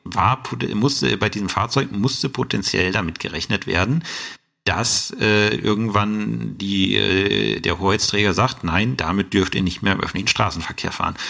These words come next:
und es damit nutzlos wird. Und da hat der B G H gesagt, das ist ein Mangel.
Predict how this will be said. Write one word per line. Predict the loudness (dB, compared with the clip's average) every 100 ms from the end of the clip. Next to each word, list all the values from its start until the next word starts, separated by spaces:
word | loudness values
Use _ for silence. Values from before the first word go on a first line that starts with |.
| -10 -10
und | -4 0
es | 2
damit | 2 2 2 0 -4 -4
nutzlos | -2 -2 -4 -6 -6
wird. | -6 -6
Und | -4
da | 0
hat | 2 2
der |
B | 4
G | 4 4
H | 2
gesagt, | 2 0 -2 -4
das | -2 0 -2 -2
ist | -2 0 -2 -2
ein | 0 -2 -2
Mangel. | 0 0 -2